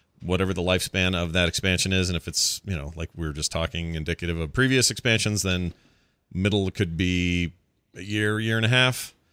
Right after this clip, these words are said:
Uh, there will be more patches that come out after flying is unlocked, so that's usually the definition of middle.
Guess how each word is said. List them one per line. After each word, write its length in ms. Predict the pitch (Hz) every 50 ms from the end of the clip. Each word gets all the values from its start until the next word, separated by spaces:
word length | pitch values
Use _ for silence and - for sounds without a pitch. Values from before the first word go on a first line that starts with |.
| _ _ _ _ _ _ _ _ _ _ -
Uh, 340 | - 104 104 104 104 104 101
there 120 | 101 110 107
will 100 | 107 104
be 220 | 104 110 107 107 107
more 160 | 107 110 107
patches 380 | 92 117 110 107 101 - 95 87
that 80 | 101
come 220 | - - 107 101 95
out 200 | 98 98 95 -
after 320 | 101 101 98 - - 95
flying 360 | 92 - - 101 95 95 95 92
is 100 | 87 87
unlocked, 460 | 90 87 90 92 87 78 73 - -
so 400 | - - 87 82 80 78 76 76 -
that's 240 | - 87 82 - - -
usually 280 | 85 78 73 80 82
the 100 | 78 80
definition 440 | 78 80 73 - 80 82 - - -
of 60 | 73 69
middle. 300 | 78 80 71 71 78 -